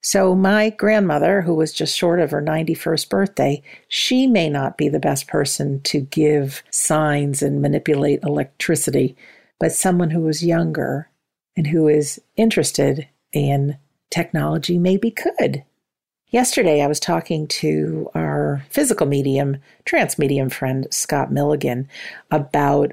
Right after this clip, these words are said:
all the amazing work that's happening with electronic voice phenomena, these E V Ps, and Sonia Rinaldi capturing the pictures and the voices. And he said something that I never really thought of.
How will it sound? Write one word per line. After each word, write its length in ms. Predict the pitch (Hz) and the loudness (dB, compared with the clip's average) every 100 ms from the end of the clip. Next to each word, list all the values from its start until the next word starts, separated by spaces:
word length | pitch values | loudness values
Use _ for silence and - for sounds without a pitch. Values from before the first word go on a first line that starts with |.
| - 175 | -4 0
all 280 | 170 175 | 2 2
the 460 | 165 156 156 151 156 | 2 2 2 0 -2
amazing 1000 | - 147 147 151 151 160 147 156 147 139 | -4 -2 -2 0 0 0 -2 -2 -2 -2
work 340 | 156 147 - - | -2 -4 -6 -6
that's 180 | 147 - | -4 -4
happening 580 | - 143 147 147 139 - - - | -4 -2 -2 -2 -4 -8 -18 -4
with 300 | 151 147 - | 0 0 0
electronic 560 | 147 139 139 147 139 139 | 0 0 0 -2 -2 -2
voice 280 | 143 139 | -2 -2
phenomena, 640 | - 147 160 170 170 165 160 | -2 0 2 2 2 0 0
these 220 | 127 - | -2 -4
E 140 | 143 | -4
V 160 | 143 139 | -2 -4
Ps, 640 | - 185 175 175 165 156 | -2 0 2 2 2 0
and 160 | 120 - - - - | -6 -10 -14 -18 -10
Sonia 400 | - - 160 147 | -2 0 2 0
Rinaldi 640 | 143 175 185 170 170 160 156 | 0 2 2 2 2 2 0
capturing 720 | - 135 131 - 135 131 127 | -4 -6 -4 -4 -2 -2 -4
the 100 | - | -6
pictures 1000 | - 202 - - 185 180 180 180 - - - | -6 -4 -4 -2 0 2 0 0 -4 -10 -6
and 160 | 139 135 | -2 -2
the 60 | |
voices. 840 | 127 175 190 185 180 175 170 170 - | 0 2 2 2 0 2 2 0 -2
And 160 | 160 - - - | -4 -6 -12 -4
he 200 | - 320 | 0 2
said 260 | 330 294 | 2 0
something 400 | - 175 175 160 | 0 -2 0 -2
that 140 | 147 143 | 0 0
I 100 | 143 | 0
never 480 | 175 254 294 269 | 0 0 0 0
really 320 | 233 185 170 151 | 0 0 0 -4
thought 420 | - 147 151 147 | -4 -2 0 -2
of. 280 | - - | -4 -8